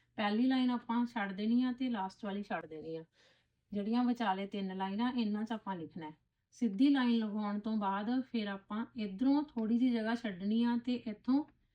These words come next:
ਹਲਕੀ ਜਿਹੀ ਕਰਵ ਕਰਦੇ ਹੋਏ ਲਾਈਨ ਨੂੰ ਇਸ ਤਰ੍ਹਾਂ ਲੈ ਕੇ ਆਉਣਾ ਹੈ, ਇਸ ਲਾਈਨ ਦੇ ਉੱਪਰ ਇੱਦਾਂ,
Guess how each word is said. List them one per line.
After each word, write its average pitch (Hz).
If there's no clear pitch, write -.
ਹਲਕੀ 220
ਜਿਹੀ 247
ਕਰਵ 214
ਕਰਦੇ 208
ਹੋਏ 220
ਲਾਈਨ 196
ਨੂੰ 220
ਇਸ 208
ਤਰ੍ਹਾਂ 220
ਲੈ 190
ਕੇ 190
ਆਉਣਾ 160
ਹੈ, 160
ਇਸ 202
ਲਾਈਨ 180
ਦੇ 165
ਉੱਪਰ 175
ਇੱਦਾਂ, 160